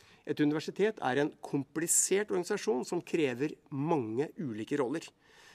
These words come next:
Vi må samarbeide godt på tvers, både mellom sentrale enheter og lokale, mellom fakulteter og sentra, og ikke minst betyr det at vi må samarbeide godt på tvers av fag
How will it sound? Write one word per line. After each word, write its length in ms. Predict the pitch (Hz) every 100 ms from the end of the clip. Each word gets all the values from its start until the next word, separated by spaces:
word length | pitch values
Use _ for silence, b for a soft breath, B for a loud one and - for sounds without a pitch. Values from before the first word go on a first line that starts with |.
| b
Vi 80 | 147
må 100 | 147
samarbeide 480 | 156 147 135 135 139
godt 180 | 185 -
på 80 | 202
tvers, 380 | 233 - - - b b -
både 220 | 139 143
mellom 280 | 135 120 131
sentrale 560 | 143 135 - 175 202 214
enheter 240 | 202 190
og 80 | 202
lokale, 380 | 196 185 165 226
mellom 240 | - 135 -
fakulteter 480 | 160 175 165 -
og 80 | 190
sentra, 380 | 180 143 185 240
og 440 | - - - - 165
ikke 160 | 185
minst 300 | 151 165 -
betyr 280 | - 160 139
det 80 | 131
at 80 | 151
vi 60 | 139
må 80 |
samarbeide 540 | - 156 123 127 139 147
godt 320 | 180 - -
på 160 | - 151
tvers 240 | 139 - -
av 80 |
fag 440 | - - 131 147